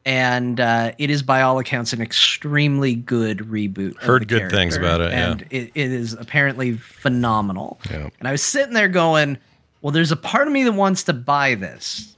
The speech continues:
Speaker 1: Because that then sends a message that, like, this is Spider-Man and I will support this kind of Spider-Man and not the bullshit you're pulling in Amazing and have been for a while.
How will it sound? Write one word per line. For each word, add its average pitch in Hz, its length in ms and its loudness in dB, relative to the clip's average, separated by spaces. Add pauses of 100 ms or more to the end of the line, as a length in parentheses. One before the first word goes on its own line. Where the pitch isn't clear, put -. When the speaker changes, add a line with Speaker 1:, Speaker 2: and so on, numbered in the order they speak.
(100)
Speaker 1:
Because 139 340 -2
that 165 320 0
then 170 180 2
sends 156 340 0
a 151 60 0
message 135 460 -2
that, - 240 -4
like, 120 320 -2
this 117 560 -2
is 135 160 0
Spider-Man 120 720 0
and 113 160 -4
I 113 80 -2
will 113 180 -6
support - 500 -6
this 131 360 -2
kind 135 260 -4
of 123 60 -4
Spider-Man 123 580 -2 (240)
and 135 140 -2
not 135 200 2
the 139 60 -4
bullshit 120 540 -2
you're 113 100 -2
pulling 113 380 -2
in 104 100 -2
Amazing 110 560 0
and 104 80 -2
have 98 260 -2
been 98 180 -2
for 107 180 -4
a 107 60 -2
while. 113 420 0